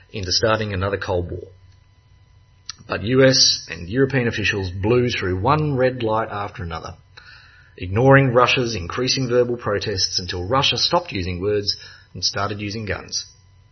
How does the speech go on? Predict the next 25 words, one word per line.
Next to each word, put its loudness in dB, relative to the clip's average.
First 6
launching 0
a -2
military -4
offensive -4
into -6
Georgia, 0
then -4
later 0
into -6
Ukraine. -8
Now, 6
there 6
is -4
no -6
question -6
that -4
Putin's -2
full-scale -2
war 0
in -6
Ukraine -6
is -8
horrendous -6
and -8